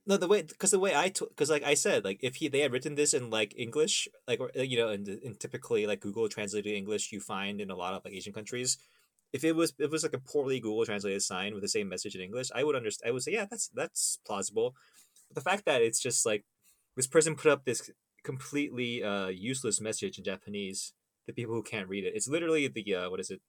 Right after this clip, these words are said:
The Arthur meme, where it's like, "The sign can't stop me because I can't read."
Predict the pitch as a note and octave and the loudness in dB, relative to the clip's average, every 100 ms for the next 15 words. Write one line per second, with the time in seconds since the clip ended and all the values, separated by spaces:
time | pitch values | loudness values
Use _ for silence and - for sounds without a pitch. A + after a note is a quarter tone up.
0 | - G#2+ G#2 G#2 G#2 G2 F#2 F2+ _ _ | -8 -4 -4 -2 -2 -4 -8 -12 _ _
1 | _ _ - G#2 F#2+ G2+ G#2+ A2+ A2 A2 | _ _ -10 -6 -6 -6 -4 -2 -2 -4
2 | G2+ - G2+ G2+ F#2+ G#2 - G2 G2 G2+ | -6 -4 -4 -4 -8 -8 -6 -6 -6 -10
3 | F#2+ G#2+ A#2+ | -8 -8 -10